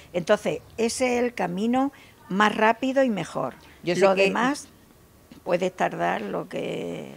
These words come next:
Speaker 1: nunca se sabe.
Speaker 2: <laughs> Yo sé que desde Copenhague, porque precisamente ayer me lo decía un amigo mío, desde Copenhague hay vuelo directo a Los Ángeles, por
Speaker 1: Sí.
Speaker 2: ejemplo. O sea, eh, ciudades europeas que tardamos
Speaker 1: Mucho.
Speaker 2: dos o tres horas de aquí
Speaker 1: Sí,
Speaker 2: a la ciudad
Speaker 1: sí,
Speaker 2: europea
Speaker 1: sí,
Speaker 2: y
Speaker 1: sí.
Speaker 2: luego ya directo a Los Ángeles.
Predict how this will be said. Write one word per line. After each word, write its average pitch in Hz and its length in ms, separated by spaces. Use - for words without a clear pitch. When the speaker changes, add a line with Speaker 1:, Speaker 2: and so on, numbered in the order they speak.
Speaker 1:
nunca 165 580
se 165 160
sabe. - 300
Speaker 2:
<laughs> - 280
Yo 180 100
sé 202 140
que 208 140
desde 170 400
Copenhague, 170 540
porque 185 180
precisamente 156 520
ayer 156 120
me 151 80
lo 143 60
decía 147 180
un 147 80
amigo 143 260
mío, 170 200
desde 160 180
Copenhague 156 440
hay 160 60
vuelo 160 220
directo 156 340
a 160 40
Los 160 180
Ángeles, 226 560
por 170 180
Speaker 1:
Sí. 160 60
Speaker 2:
ejemplo. 190 500
O - 20
sea, 160 300
eh, 151 120
ciudades 165 360
europeas 190 380
que 202 80
tardamos 170 480
Speaker 1:
Mucho. 170 300
Speaker 2:
dos 151 140
o 175 80
tres 175 280
horas 170 400
de 170 100
aquí 156 120
Speaker 1:
Sí, 165 100
Speaker 2:
a 156 80
la 156 80
ciudad 151 200
Speaker 1:
sí, 165 80
Speaker 2:
europea 214 540
Speaker 1:
sí, - 60
Speaker 2:
y 143 40
Speaker 1:
sí. 151 40
Speaker 2:
luego 151 180
ya 180 160
directo 160 480
a 147 100
Los 147 220
Ángeles. 139 220